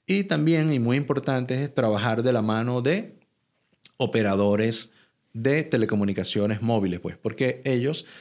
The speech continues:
son los que realmente están muy interesados en desplegar redes, ampliar, pasar de cuarta generación a quinta generación, pero identificando bandas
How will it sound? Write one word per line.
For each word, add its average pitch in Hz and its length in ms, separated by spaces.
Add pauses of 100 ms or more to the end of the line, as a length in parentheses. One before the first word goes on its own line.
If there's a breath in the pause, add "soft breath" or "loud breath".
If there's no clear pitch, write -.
son 110 240
los 120 120
que 107 320 (140)
realmente 113 420
están 120 320 (280)
muy 120 360
interesados 135 600
en 196 240 (320 loud breath)
desplegar 110 640
redes, 131 540
ampliar, 120 580
pasar 98 360
de 104 120
cuarta 107 320
generación 110 580
a 92 100
quinta 101 280
generación, 117 640 (320 loud breath)
pero 170 400
identificando 104 800
bandas 123 520